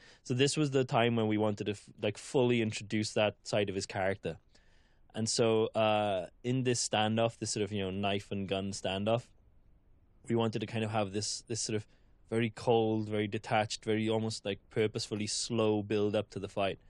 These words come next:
to really set up this idea of, uh, what he's capable of and, and what type of person he is. Um, and later on, like, when we come to the moment where he sets his gun aside, like,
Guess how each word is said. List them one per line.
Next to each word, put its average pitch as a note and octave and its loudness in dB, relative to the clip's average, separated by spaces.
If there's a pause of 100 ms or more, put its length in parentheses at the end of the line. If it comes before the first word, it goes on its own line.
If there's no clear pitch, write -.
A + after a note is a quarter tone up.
(400)
to - -8
really A2+ 0
set A2 0
up - -2
this G#2 -4
idea G2 0
of, F#2 -8
uh, F#2+ -2 (300)
what A2 0
he's A2 -6
capable G2+ -2
of F2 -2
and, F#2 -8
and F#2+ -6
what G2+ -4
type G#2 -6
of F#2+ -10
person F#2+ -6
he F#2 -6
is. D2+ -8 (680)
Um, G#2 0
and A#2 -2
later A#2+ 4
on, B2 2
like, A#2 0
when A2+ 0
we A2 -2
come A2+ -2
to A2+ -8
the G#2+ 0
moment G#2 0
where G#2 -2
he G#2 -2
sets G#2 -2
his G#2 -4
gun G#2 0
aside, B2 2 (720)
like, A#2 -4